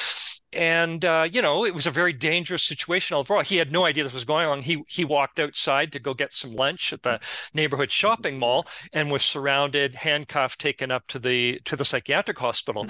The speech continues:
They promptly let him go the next day after they'd forcibly tranquilized him and knocked him out, uh, for the night. And in the morning, they realized, "Oh, you know, you're, you're, you know, you're fine. You can go."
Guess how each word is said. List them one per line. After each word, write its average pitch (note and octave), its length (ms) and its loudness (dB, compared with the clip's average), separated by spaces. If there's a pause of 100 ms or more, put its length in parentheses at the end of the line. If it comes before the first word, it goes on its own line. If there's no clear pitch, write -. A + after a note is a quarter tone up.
(180)
They - 100 -2
promptly F3 400 -2
let D#3 140 2
him C3 100 -4
go D#3 160 2
the C3+ 140 0
next C3 360 -2
day E3+ 380 2
after D3+ 340 -2
they'd B2 220 -2
forcibly C3 680 -2
tranquilized C3 840 -2
him F3+ 260 -2 (280)
and C3 180 -2
knocked C#3 320 0
him B2+ 120 -4
out, C#3 380 0
uh, C3 200 0
for C#3 180 -2
the A#2+ 100 -4
night. B2+ 360 0
And D3 160 -6
in C3 100 -2
the B2+ 80 -2
morning, C3 460 0
they A#2+ 100 0
realized, B2 540 0
"Oh, C#3+ 260 2
you C3 160 -2
know, A2 240 -4
you're, B2 340 -4
you're, A2 460 -4
you C3 140 -8
know, A#2+ 80 -4
you're A#2 180 -4
fine. A2 440 -2
You C#3+ 160 -2
can C#3 180 -4
go." B2+ 360 0